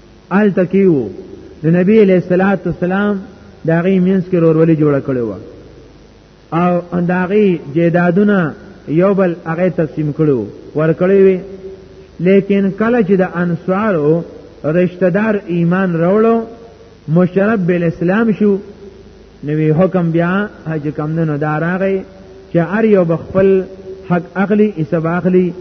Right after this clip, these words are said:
هغه څوک به اخلي چې هغه قرابت دار دی، هغه اقرب دی، هغه نږدې دی. نو وی حکم دا منسوخ شو. حضرت شیخ القرآن فرمایي، حکم منسوخ کېدو ته ضرورت نشته دی. حکم په خپل ځای دی.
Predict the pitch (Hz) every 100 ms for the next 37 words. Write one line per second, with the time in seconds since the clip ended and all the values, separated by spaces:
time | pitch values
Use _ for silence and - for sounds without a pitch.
0 | - - - 214 240 - 226 190 202 202
1 | 196 208 185 170 156 175 170 151 147 143
2 | 139 156 175 190 185 208 208 - 147 143
3 | 143 - 165 180 170 175 139 123 127 117
4 | 107 117 101 90 - - - - - -
5 | 143 147 160 147 147 147 143 139 185 185
6 | 160 190 - - - - - - - -
7 | - - 151 175 170 220 196 185 170 170
8 | 180 175 170 165 180 170 160 151 147 156
9 | 185 220 - - - 151 156 - 156 160
10 | 156 165 139 135 135 123 131 110 - 95
11 | 104 - - - - - - - - 139
12 | 151 156 147 139 147 175 185 196 202 214